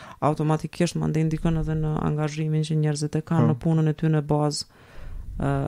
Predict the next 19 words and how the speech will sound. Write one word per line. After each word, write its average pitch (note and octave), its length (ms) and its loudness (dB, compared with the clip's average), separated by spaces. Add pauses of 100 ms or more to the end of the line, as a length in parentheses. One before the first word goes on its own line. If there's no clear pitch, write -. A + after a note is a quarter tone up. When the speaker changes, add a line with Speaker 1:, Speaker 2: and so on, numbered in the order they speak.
(240)
Speaker 1:
e - 40 -4
kështu - 220 -2
me D3+ 100 2
radhë. D3 220 0 (380)
Ë, D3+ 340 2 (960)
nuk D#3 340 2
është - 520 0
gjithçka, F#3 720 0
ë, - 160 0 (300)
negative. D#3+ 880 2 (360)
Ë, D#2 220 2
unë F#3 140 4
mendoj F#3 220 2
që F3+ 240 -2
ka F#3 240 2 (720)
në - 40 0
institucionet E3+ 560 2
e F3 40 0
Kosovës, F3 840 -2